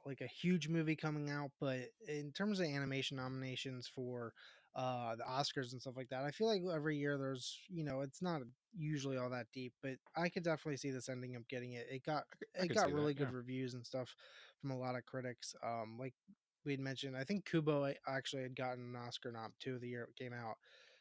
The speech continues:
Speaker 1: I, it looks great. Um, it's a fun movie. It's only an hour and a half. I saw some people complain that, like, "Oh, like, the story kinda, like,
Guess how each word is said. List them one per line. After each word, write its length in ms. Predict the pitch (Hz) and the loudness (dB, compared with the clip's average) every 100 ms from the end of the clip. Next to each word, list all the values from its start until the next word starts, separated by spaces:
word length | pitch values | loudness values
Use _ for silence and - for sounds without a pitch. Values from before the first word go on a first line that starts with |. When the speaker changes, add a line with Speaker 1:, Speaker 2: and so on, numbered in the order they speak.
| - 160 | -8 0
Speaker 1:
I, 140 | 165 | 6
it 160 | 185 202 | 8 10
looks 360 | 208 202 - | 8 6 2
great. 360 | - 135 123 117 _ | -4 -4 -4 -6 _
Um, 380 | 151 147 143 135 | 2 2 2 -2
it's 160 | 143 160 | -4 -4
a 60 | |
fun 400 | 143 - 185 180 | -4 2 4 6
movie. 480 | 165 156 151 147 139 - - _ | 6 6 6 4 2 -4 -20 _
It's 140 | - 165 | -2 4
only 280 | 196 202 | 6 8
an 80 | 185 | 8
hour 240 | 156 160 151 | 8 6 4
and 80 | |
a 40 | 139 | 0
half. 340 | 127 135 131 | -2 -2 2
I 60 | 165 | 0
saw 240 | - 208 | 2 0
some 220 | 190 180 | 2 0
people 280 | 156 165 156 | 2 0 0
complain 460 | 151 143 - 143 143 | 0 -2 0 0 0
that, 120 | 127 | -2
like, 240 | 127 135 | -4 -4
"Oh, 300 | 143 143 143 135 | -2 0 0 -2
like, 180 | 135 117 | -4 -4
the 80 | |
story 420 | 127 - 151 139 139 | -6 -2 0 0 -2
kinda, 260 | 139 139 131 | -4 -4 -2
like, 260 | 127 127 | -2 -2